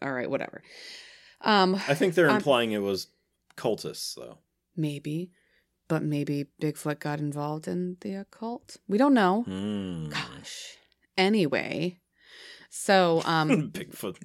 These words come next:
Speaker 2: Bigfoot in a,
Speaker 1: <laughs>
Speaker 2: in a robe. <laughs>
Speaker 1: I could, I could see it. <laughs> Jeez. It's my next novel. Anyway. Um, that's my next Halloween costume. Figure it out. <laughs> Thanks, P J. Uh,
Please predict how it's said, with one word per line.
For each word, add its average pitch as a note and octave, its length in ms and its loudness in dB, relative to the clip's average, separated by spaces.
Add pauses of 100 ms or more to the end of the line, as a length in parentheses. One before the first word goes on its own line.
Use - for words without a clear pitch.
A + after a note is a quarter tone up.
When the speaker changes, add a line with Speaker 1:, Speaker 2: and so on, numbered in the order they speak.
(120)
Speaker 2:
Bigfoot G#3+ 720 6
in D3+ 180 8
a, G#4+ 120 8 (260)
Speaker 1:
<laughs> - 300 -2
Speaker 2:
in C#3 80 4
a B2+ 100 6
robe. B2+ 540 6
<laughs> F3 340 -2 (1300)
Speaker 1:
I - 40 0
could, A#3 220 4 (220)
I - 60 -20
could B3 200 -4
see C3 180 -4
it. A#3+ 220 2
<laughs> - 20 -8
Jeez. D4+ 800 0 (520)
It's C#4 160 2
my A#3+ 100 10
next G#3 240 6
novel. G#3+ 500 6 (120)
Anyway. F3 420 -4 (720)
Um, G3+ 420 6
that's G#3 160 -6
my F#3+ 60 0
next F#3 220 0
Halloween A3 280 0
costume. E3 400 -4
Figure G#3+ 240 2
it A3+ 80 2
out. A3+ 180 -4 (280)
<laughs> - 280 -4
Thanks, B3+ 200 0
P F3+ 140 0
J. F#3+ 180 -4 (440)
Uh, F3+ 360 4